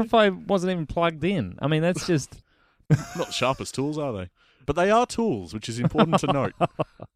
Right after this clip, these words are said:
Speaker 2: Uh, it was just delightful to watch that.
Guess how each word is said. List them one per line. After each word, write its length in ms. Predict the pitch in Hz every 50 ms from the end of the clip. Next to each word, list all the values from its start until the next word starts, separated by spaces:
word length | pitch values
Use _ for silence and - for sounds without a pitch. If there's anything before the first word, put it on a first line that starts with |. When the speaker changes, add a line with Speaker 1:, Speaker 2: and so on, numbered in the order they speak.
| _ - - - _ _ _ _ _ _ _ _ _ _ _ _ _ _ _ _ _ _ _ - - - - - - - _ _ _ _ _ _ _ _ _ _ _ _ _ _ -
Speaker 2:
Uh, 400 | 110 117 127 131 135 135 135 139 -
it 80 | 165 175
was 160 | 170 165 -
just 180 | - 139 117 -
delightful 580 | 113 98 92 98 98 98 98 - - 107 104 92
to 60 | 92
watch 320 | 90 95 104 101 - -
that. 240 | - 110 107 104 110